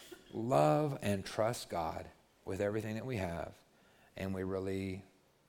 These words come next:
love each other like he loves us. Amen? Okay,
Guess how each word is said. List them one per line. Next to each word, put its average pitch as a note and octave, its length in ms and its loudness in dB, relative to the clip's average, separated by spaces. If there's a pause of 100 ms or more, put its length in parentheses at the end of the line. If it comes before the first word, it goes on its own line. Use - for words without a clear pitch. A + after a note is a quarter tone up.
love F2 180 -2
each - 240 -6
other - 240 -8 (920)
like E2+ 140 -6
he F2+ 120 -6
loves D#2+ 260 -4
us. - 360 -12 (800)
Amen? C#3+ 340 2 (920)
Okay, F#3 200 0